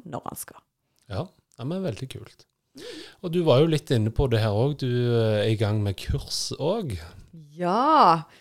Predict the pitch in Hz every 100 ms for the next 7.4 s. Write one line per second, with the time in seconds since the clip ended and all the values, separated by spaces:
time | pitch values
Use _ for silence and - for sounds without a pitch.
0 | _ _ _ - 240 254 - 294 185 170
1 | 165 165 214 - 196 180 196 196 160 160
2 | 170 - 202 - - 180 175 170 180 170
3 | - - - - - - 147 151 160 -
4 | _ _ - - - _ - - 415 -
5 | 202 208 165 170 196 330 - 202 _ -
6 | 262 - 170 170 175 - - _ 160 156
7 | 160 190 180